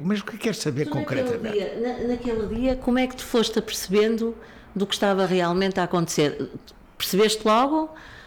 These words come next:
Speaker 2: Foi mais tarde?
Speaker 1: Tinha chegado da, da Guiné, da, do serviço militar, há muito pouco tempo.
Speaker 2: Ok.
Speaker 1: E com-, quando comecei a perceber quem estava metido no, no chamado golpe, percebi que aquilo tinha que funcionar, porque eu conhecia-os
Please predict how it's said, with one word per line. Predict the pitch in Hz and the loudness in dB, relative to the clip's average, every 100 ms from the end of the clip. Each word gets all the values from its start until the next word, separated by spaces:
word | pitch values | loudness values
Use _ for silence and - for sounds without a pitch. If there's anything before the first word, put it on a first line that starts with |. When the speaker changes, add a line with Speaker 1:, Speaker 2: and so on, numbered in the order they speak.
| - | -20
Speaker 2:
Foi | - - 196 | -8 0 2
mais | 190 185 | 4 2
tarde? | - 196 220 226 | 2 2 4 2
Speaker 1:
Tinha | 214 156 | 0 -4
chegado | - 175 147 135 | -2 0 0 0
da, | 123 120 110 | 0 0 0
da | 110 120 | 0 0
Guiné, | 110 113 117 117 123 117 120 | 0 0 0 -2 -6 -8 -10
da, | - 107 101 | -8 -4 -4
do | 113 | -4
serviço | 101 98 101 107 107 | -4 -4 -4 -2 -2
militar, | 98 113 | -2 -2
há | 107 | -2
muito | 113 | -4
pouco | - 117 | -6 -10
tempo. | - 110 - - 151 | -4 -6 -6 -18 -18
Speaker 2:
Ok. | 143 - - - - - - | -18 -16 -18 -18 -20 -20 -10
Speaker 1:
E | 127 | -10
com-, | - 139 131 | -4 -2 -2
quando | - 139 - | 0 -2 0
comecei | 135 - 139 | 0 2 0
a | |
perceber | 98 120 - 110 117 92 | 0 -2 -2 0 -2 -2
quem | 92 147 127 | 0 2 4
estava | - - 123 120 90 | 2 0 0 0 0
metido | 101 104 - 113 95 | -2 -2 -2 -4 -2
no, | 104 92 | -4 -4
no | 87 101 | -6 -6
chamado | 95 - 104 101 98 | -6 -4 -4 -4 -4
golpe, | 98 120 - - - - - | -2 -2 -4 -14 -20 -20 -14
percebi | - - 123 | -8 -4 -4
que | 117 131 | -2 -4
aquilo | - 131 | -2 -4
tinha | 117 131 117 | -4 -4 -4
que | - | -4
funcionar, | 127 - 143 104 - - | -4 -2 -4 -4 -8 -16
porque | 92 87 - | -16 -14 -14
eu | 85 - | -14 -12
conhecia-os | 87 85 - 90 80 - | -10 -8 -8 -8 -10 -12